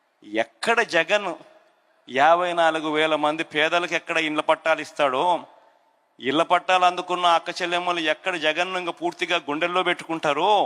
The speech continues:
అని ఈ పెద్ద మనిషి చంద్రబాబు నాయుడు, ఈ లోకేష్ బాబు వీళ్ళిద్దరూ కోర్టుకు వెళ్ళి కులాల మధ్య సమతుల్యం దెబ్బతింటుంది, ఇక్కడ ఇళ్ల పట్టాలు ఇచ్చే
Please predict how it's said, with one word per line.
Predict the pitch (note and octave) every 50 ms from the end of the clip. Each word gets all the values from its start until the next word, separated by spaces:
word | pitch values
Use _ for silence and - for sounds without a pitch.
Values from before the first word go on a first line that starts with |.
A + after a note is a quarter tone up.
| A2 - - - - - _ _ _ _ _ _ _ _ -
అని | B2 C3+ C#3+ F3 G3 F3+ D3+ C#3 C#3+ D3+ E3+ - - - _ _ _ _ _ _ _ _ _ _ _ - A#2 B2 C#3+
ఈ | F3+ A3 A#3+
పెద్ద | - G#3 G#3+ G#3 - G#3
మనిషి | F#3+ G3+ G3 F#3+ D#3+ F3
చంద్రబాబు | - F#3+ D#3+ D3+ D3+ D3+ C#3+ D3+ D3 C#3+ C3
నాయుడు, | C3 C3 B2 A#2+ A#2+ A2+ B2 C#3 D#3+ E3 D#3+ D3 C#3+ D#3+
ఈ | F#3 G#3 A3 A3
లోకేష్ | F#3+ F#3+ G3 F#3+ - F3 F3 D#3+ D3 -
బాబు | C3+ A#2+ A#2 A2 A2 A2+ C3 C3 A#2+ - - - - - - _ _ _ _ _ _ _ _ _ - G2 G#2+
వీళ్ళిద్దరూ | C#3+ G#3+ B3+ A#3+ A3+ G3+ F#3 D#3+ F3+ F3 E3 D#3 - -
కోర్టుకు | - E3+ G3 A#3 A3+ - - B3 - A3
వెళ్ళి | F#3 E3+ D#3 C#3+ D3 F#3 A#3 A#3+ - - - - _ _ _ _ _ _ _ _ _ _ _ _ _ _ _ _ _ _ _ _ _ _ -
కులాల | - - D#3+ D#3 D#3+ F3 G3 G#3+ A3+ A3+ A3+ A3+
మధ్య | A3 G#3 G3+ G3 - G#3 G#3+
సమతుల్యం | - - D#3+ C#3 D#3+ F3+ - - G#3+ G#3 G#3 G#3 G3+ G3+
దెబ్బతింటుంది, | F3+ F#3 F3+ E3+ F#3 F3 F3 F3 E3 D#3+ E3+ D#3 D#3 D#3 F3+ F#3+ F#3+
ఇక్కడ | E3 - - E3 D#3 C#3+
ఇళ్ల | C3+ C3 D3+ D#3+
పట్టాలు | D#3+ - E3 D#3+ - - E3 D#3+ D#3
ఇచ్చే | D3+ - - D3+